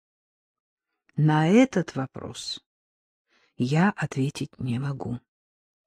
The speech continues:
Понятия не имею, что она думала. Я могу лишь установить, что она сделала. Может быть, она пошла в хлев,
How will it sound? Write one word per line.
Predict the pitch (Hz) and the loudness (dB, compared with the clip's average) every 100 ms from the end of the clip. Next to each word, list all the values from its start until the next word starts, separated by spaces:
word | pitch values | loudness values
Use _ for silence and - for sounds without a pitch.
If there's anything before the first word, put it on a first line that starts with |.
| _ _ _ - | _ _ _ 8
Понятия | 175 175 180 185 214 - 185 | 10 10 10 8 6 4 2
не | 165 165 | 4 4
имею, | 160 170 185 | 6 4 2
что | - - 156 160 | 0 0 2 4
она | 165 156 | 4 0
думала. | 135 110 107 117 - _ _ _ _ _ _ _ _ _ _ _ | -2 -4 -4 -8 -14 _ _ _ _ _ _ _ _ _ _ _
Я | 160 175 | 2 6
могу | 175 170 | 6 8
лишь | 185 175 | 6 6
установить, | 180 - 180 180 180 202 | 2 4 6 6 6 2
что | - - _ 170 180 | 0 -10 _ 4 6
она | 180 160 156 156 _ _ _ _ | 6 6 4 0 _ _ _ _
сделала. | 165 147 - 170 131 110 107 - - _ _ _ _ _ _ _ _ _ _ | -6 -2 2 2 2 -2 -8 -10 -18 _ _ _ _ _ _ _ _ _ _
Может | 127 165 165 | 2 4 4
быть, | 175 | 4
она | 170 175 | 4 4
пошла | 175 165 165 | 2 0 0
в | |
хлев, | - 165 175 - | 2 4 4 2